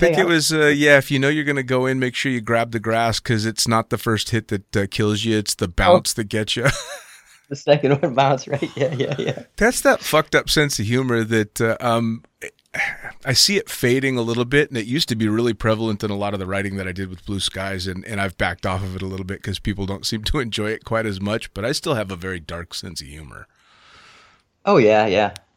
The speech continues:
Speaker 2: No, I love it. And I've, I've shared the magazine with you. I was writing, uh, with them since, I think, two thousand twelve or
Speaker 1: Yeah.
Speaker 2: thirteen, somewhere in there.
Speaker 1: Yeah, for sure.
Speaker 2: And I've always looked forward to your, to your fucking pilot articles for sure. 'Cause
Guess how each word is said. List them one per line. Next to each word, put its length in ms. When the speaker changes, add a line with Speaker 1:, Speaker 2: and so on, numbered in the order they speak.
Speaker 2:
No, 140
I 140
love 200
it. 160
And 300
I've, 260
I've 160
shared 320
the 60
magazine 440
with 160
you. 220
I 120
was 320
writing, 460
uh, 160
with 180
them 220
since, 500
I 60
think, 140
two 120
thousand 380
twelve 320
or 60
Speaker 1:
Yeah. 240
Speaker 2:
thirteen, 240
somewhere 300
in 300
there. 200
Speaker 1:
Yeah, 240
for 140
sure. 380
Speaker 2:
And 100
I've 80
always 300
looked 180
forward 360
to 100
your, 340
to 140
your 180
fucking 380
pilot 440
articles 440
for 140
sure. 240
'Cause 280